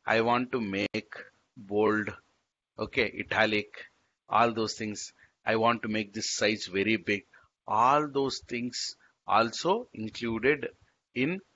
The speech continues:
H T M L, but I want to have styles. Okay, this bold,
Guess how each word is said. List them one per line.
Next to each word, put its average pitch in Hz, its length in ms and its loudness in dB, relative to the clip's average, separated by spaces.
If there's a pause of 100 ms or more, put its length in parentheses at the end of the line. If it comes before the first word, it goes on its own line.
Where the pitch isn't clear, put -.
(120)
H - 220 -4
T 127 140 0
M 107 160 0
L, 101 320 -6 (380)
but 139 500 4 (420)
I 147 160 4
want 170 480 2
to 120 120 2
have 131 500 -4 (320)
styles. - 1300 0 (760)
Okay, 117 360 2 (340)
this 135 240 0
bold, 120 640 2